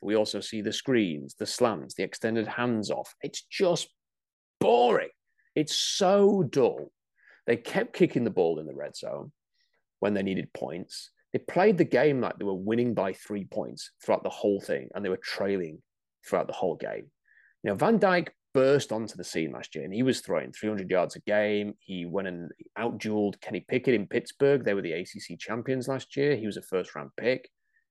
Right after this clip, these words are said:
He played better than him in Pittsburgh's backyard and out-threw him in that game.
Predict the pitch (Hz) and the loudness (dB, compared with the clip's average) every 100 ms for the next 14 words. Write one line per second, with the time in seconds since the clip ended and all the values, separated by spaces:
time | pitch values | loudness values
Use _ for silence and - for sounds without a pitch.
0 | _ - 92 - 92 78 98 110 107 107 | _ -8 -6 -2 -2 0 2 2 2 0
1 | 107 - 104 110 - 127 - 110 101 - | -2 -2 -4 -4 -2 -4 0 0 0 0
2 | 104 101 101 135 - 95 - 110 - - | -2 -2 -2 -2 -4 -10 -8 -8 -10 -4
3 | 104 117 143 - 110 - 117 120 165 | 0 2 0 -6 -6 -4 -4 -4 -4